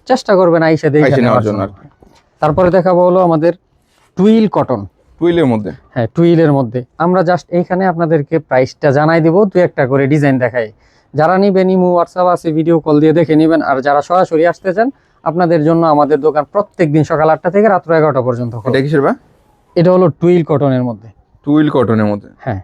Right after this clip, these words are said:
Speaker 2: ওয়াও।
Speaker 1: নতুন একটা ডিজাইন। আর আমাদের এখানে প্রতিনিয়ত নিত্য নতুন ডিজাইন পাবেন।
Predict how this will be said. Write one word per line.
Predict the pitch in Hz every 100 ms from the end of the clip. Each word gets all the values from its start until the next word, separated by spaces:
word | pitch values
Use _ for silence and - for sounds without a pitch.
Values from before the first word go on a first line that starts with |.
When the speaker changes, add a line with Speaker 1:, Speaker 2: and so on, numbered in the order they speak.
| 131
Speaker 2:
ওয়াও। | 135 - -
Speaker 1:
নতুন | 151 143 156
একটা | 139 131
ডিজাইন। | 139 160 214 277 _ _ _ _ _ _
আর | 156 151
আমাদের | 147 156 170
এখানে | 175 180 190 196 - _
প্রতিনিয়ত | 208 190 202 202 202 202
নিত্য | 202 196 -
নতুন | 190 165 165
ডিজাইন | 156 131 123
পাবেন। | 117 104